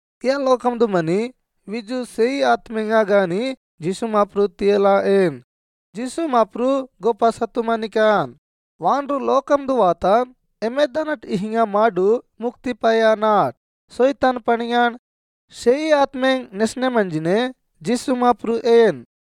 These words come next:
సెయి ఆత్మెంగ్ జిసు మాప్రుంగ్ తియలానే. అవిక్ నెస్తమనే లోకం దాన్ ఒర్నెండ్ సోప్నవనాన్. సైతాన్ వనింగ్ సాయం కినిక సెయి ఆత్మెంగ్ జిసుంగ్ తియలానే. మాడు జాగ్రత్త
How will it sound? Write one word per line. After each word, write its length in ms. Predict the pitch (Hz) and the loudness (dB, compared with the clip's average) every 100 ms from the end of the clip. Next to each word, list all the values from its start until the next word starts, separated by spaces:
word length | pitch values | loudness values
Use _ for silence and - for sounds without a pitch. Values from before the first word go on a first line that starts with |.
| _ _ | _ _
సెయి 240 | - 262 294 262 | -2 0 2 2
ఆత్మెంగ్ 420 | 247 254 254 247 226 - | 0 -4 -4 -4 -10 -12
జిసు 240 | 175 240 269 240 | -8 -4 -4 0
మాప్రుంగ్ 440 | 233 - 233 226 202 | -2 -2 -10 -8 0
తియలానే. 600 | 233 233 226 220 220 202 127 _ _ _ _ _ 170 | 2 4 2 2 0 -2 -4 _ _ _ _ _ -2
అవిక్ 260 | 240 285 233 | 0 0 0
నెస్తమనే 640 | 233 - 320 330 254 196 214 262 247 _ _ 180 196 | 0 0 -2 0 2 2 0 -2 -10 _ _ -8 -2
లోకం 360 | 277 311 302 277 | 0 0 -2 0
దాన్ 220 | 269 277 - 220 | 0 0 0 -2
ఒర్నెండ్ 460 | 247 233 214 240 269 _ _ - | 0 2 2 0 -8 _ _ -2
సోప్నవనాన్. 840 | 240 254 240 247 240 233 226 156 127 _ _ _ _ - | 0 0 0 -2 0 2 2 2 -4 _ _ _ _ -2
సైతాన్ 440 | 247 285 311 339 330 320 | 2 2 2 -2 -2 -4
వనింగ్ 360 | 269 277 269 247 | -2 -4 -6 -8
సాయం 300 | - 247 285 277 - | -2 0 0 -8 -10
కినిక 320 | 240 208 190 190 220 254 _ _ _ _ - | -10 -6 0 2 0 -4 _ _ _ _ -4
సెయి 260 | 262 302 294 269 | -2 0 0 0
ఆత్మెంగ్ 460 | 262 254 262 262 247 240 160 | 0 -2 -4 -4 -6 -16 -10
జిసుంగ్ 380 | 226 - 254 233 | -8 -8 -10 -4
తియలానే. 580 | 226 240 233 233 226 220 147 _ _ _ _ 175 | 2 4 4 2 0 -2 -4 _ _ _ _ -4
మాడు 300 | 202 233 226 220 175 | 0 0 0 -2 2
జాగ్రత్త 440 | 254 262 254 - | 0 0 -4 0